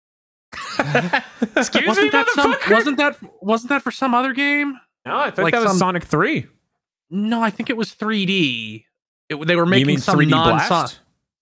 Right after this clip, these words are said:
Speaker 2: No, they were making some non-Sonic thing, and then Yuji Naka was like, "When, as soon as this game ships, we fire them all and, t-, and take, like, two people left and put them on the Sonic team." And then the game immediately stalled, and I don't even think shipped.
Speaker 1: Huh.
Speaker 2: I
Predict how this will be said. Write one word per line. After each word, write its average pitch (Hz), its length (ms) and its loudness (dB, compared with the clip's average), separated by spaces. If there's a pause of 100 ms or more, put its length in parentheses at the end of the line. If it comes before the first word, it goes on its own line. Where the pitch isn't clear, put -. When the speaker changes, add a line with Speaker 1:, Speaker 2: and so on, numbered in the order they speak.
(220)
Speaker 2:
No, 202 100 2
they 196 80 2
were 196 100 2
making 233 320 -2
some 202 320 -2
non-Sonic 180 800 0
thing, 120 380 -6
and 127 80 -6
then 135 80 -4
Yuji 143 240 -4
Naka 143 280 -2
was 139 140 -4
like, 139 300 -2
"When, 143 140 -6
as 127 60 -14
soon 180 160 -2
as 185 120 -2
this 180 140 -4
game 170 220 -2
ships, - 320 -6 (220)
we 147 100 -2
fire 156 400 -2
them 151 160 -2
all 147 200 0
and, 131 120 -6
t-, 156 160 -4
and 131 120 -10
take, 147 200 -10
like, 139 200 -6
two 147 120 -6
people 135 300 -8
left 135 220 -8
and 120 80 -16
put 135 140 -10
them 127 120 -10
on 123 100 -8
the 117 60 -18
Sonic 123 400 -8
team." 107 240 -14 (320)
And 160 160 -2
then 156 140 2
the 147 80 2
game 135 420 -6
immediately 143 540 -2
stalled, 127 340 -2
and 120 80 -2
I 120 80 0
don't 120 160 -4
even 120 160 -8
think 117 160 -6
shipped. - 460 -8 (280)
Speaker 1:
Huh. 160 260 0 (1300)
Speaker 2:
I - 20 -2